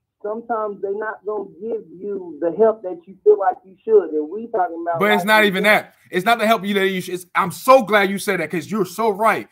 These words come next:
Speaker 2: You literally said help you should, not help you deserve. Guess who my cousin is, bro? He's in the industry.
Speaker 1: Who?
Speaker 2: He's the biggest person in the industry right now.
Speaker 1: Who?
Speaker 2: In his industry.
Speaker 1: Who you got?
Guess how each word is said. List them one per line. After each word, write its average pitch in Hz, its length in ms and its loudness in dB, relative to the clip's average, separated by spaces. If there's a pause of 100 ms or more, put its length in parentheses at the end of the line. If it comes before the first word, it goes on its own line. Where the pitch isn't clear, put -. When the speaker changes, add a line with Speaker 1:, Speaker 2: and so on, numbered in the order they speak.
(140)
Speaker 2:
You 185 120 -4
literally 233 220 0
said 175 300 -4
help 202 240 0
you 190 140 -6
should, 240 600 0 (200)
not 220 220 2
help 202 260 -2
you 202 120 -2
deserve. 160 720 0 (300)
Guess 233 140 0
who 277 80 -8
my 240 160 4
cousin 180 340 -2
is, 135 100 -10
bro? 165 240 -4
He's 196 160 -6
in 202 80 -6
the 190 140 -8
industry. 180 420 -10 (800)
Speaker 1:
Who? - 260 0 (200)
Speaker 2:
He's 196 160 -4
the 170 80 -4
biggest 214 400 -2
person 208 280 -4
in 208 120 -6
the 196 80 -8
industry 185 320 -8
right 180 200 -2
now. 135 280 -8 (840)
Speaker 1:
Who? 381 440 -6
Speaker 2:
In 160 140 -6
his 208 220 0
industry. 147 560 -10 (800)
Speaker 1:
Who 320 180 -8
you 302 140 -4
got? 254 340 -4